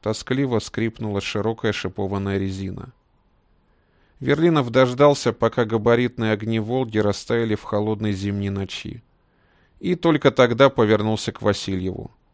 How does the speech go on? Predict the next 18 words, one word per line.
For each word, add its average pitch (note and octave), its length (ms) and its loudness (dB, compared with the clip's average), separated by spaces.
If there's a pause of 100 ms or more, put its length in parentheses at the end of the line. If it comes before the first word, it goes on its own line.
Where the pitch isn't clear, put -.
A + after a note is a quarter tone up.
(2000)
«Что - 420 -2
там B2+ 240 2
внизу?» — A#2+ 580 0
спросил - 520 -2
генерал, A#2 580 0 (360)
будто D3 340 2
возвращаясь A#2+ 760 2
к - 120 -18
прерванному G#2+ 600 0
разговору. G2 680 -2 (1500)
От - 180 -10
пережитого A2+ 600 -2
напряжения A2 720 -2
голос A#2 420 -4
его G2+ 180 -4
был G#2+ 220 -4
чуть - 220 -12
хрипловатым. G2 800 -6